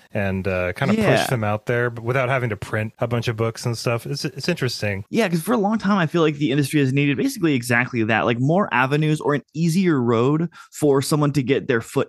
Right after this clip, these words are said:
Speaker 2: into actually working with one of these big companies. 'Cause right now, it's like, this is such a binary, like, you're either great and you're gonna make it and everyone knows who you are and awesome, or no,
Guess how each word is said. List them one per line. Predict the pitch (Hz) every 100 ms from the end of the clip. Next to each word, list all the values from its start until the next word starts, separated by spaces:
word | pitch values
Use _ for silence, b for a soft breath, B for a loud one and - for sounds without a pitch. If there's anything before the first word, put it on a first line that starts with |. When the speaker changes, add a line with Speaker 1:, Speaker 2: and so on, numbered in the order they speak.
| _ 135
Speaker 2:
into | 135 131 127 - - 127 113 104 -
actually | 135 - 143
working | 117 139 143 123
with | 117
one | 123
of | 101
these | 104
big | 110 -
companies. | 151 120 85 107
'Cause | 131
right | 143
now, | 156 180
it's | 151
like, | 151
this | 139
is | -
such | 185 160
a |
binary, | 131 123 131 131 131
like, | 120 104 -
you're | 135
either | 131 143 127
great | 151 262 - -
and | 127 123
you're | 131
gonna | 160 160
make | 147 110 -
it | -
and | 82
everyone | 131 143 151
knows | 160 180
who |
you | 180
are | 208 202 165
and | 156
awesome, | - 135 113 104
or | 131 127
no, | 113 107 82 62